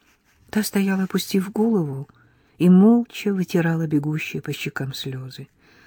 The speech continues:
"Ты меня не узнала, да? А я сразу, как увидел у калитки, понял, что это ты. Неужели не помнишь? Мы же в одном классе с тобой, в интернате учились. Про нас ещё думали, что мы брат и сестра, потому что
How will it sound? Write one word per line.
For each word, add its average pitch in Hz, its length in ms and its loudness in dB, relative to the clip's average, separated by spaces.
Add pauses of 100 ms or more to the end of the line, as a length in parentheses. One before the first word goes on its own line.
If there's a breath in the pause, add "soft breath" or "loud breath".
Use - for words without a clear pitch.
(160 soft breath)
"Ты 233 160 2
меня 226 160 4
не 233 140 8
узнала, 190 520 4
да? 240 280 4 (420 loud breath)
А 160 100 2
я 185 140 8
сразу, 175 300 4
как 190 180 2
увидел 180 320 4
у 175 40 -2
калитки, 214 420 2
понял, 196 500 2 (260 soft breath)
что - 220 4
это 226 180 4
ты. 131 340 -10 (520)
Неужели 294 540 12
не 196 160 10
помнишь? 127 680 0 (200 soft breath)
Мы 269 120 8
же 262 40 6
в 277 60 8
одном 294 220 10
классе 247 340 6
с - 80 -2
тобой, 165 400 2 (460 soft breath)
в 208 100 8
интернате 285 680 8
учились. 160 680 -2 (560 soft breath)
Про 214 180 10
нас 240 240 8
ещё 226 200 4
думали, 214 320 10
что 208 180 6
мы 220 120 12
брат 220 240 6
и 202 60 8
сестра, 202 340 4
потому 190 240 4
что 175 260 0